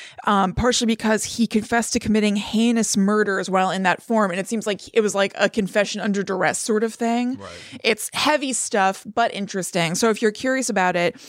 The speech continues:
Speaker 1: it turns out that they cover his story in episode three of the podcast Lore, and they even,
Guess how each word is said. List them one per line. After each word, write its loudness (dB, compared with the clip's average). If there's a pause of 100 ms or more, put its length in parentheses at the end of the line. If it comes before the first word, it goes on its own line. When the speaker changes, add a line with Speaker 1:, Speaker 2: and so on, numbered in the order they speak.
(120)
Speaker 1:
it 2
turns -2
out 0
that 0
they 0
cover 0
his 2
story 0
in 0
episode 0
three 0
of -6
the -14
podcast -2
Lore, 0 (480)
and 2
they 4
even, 0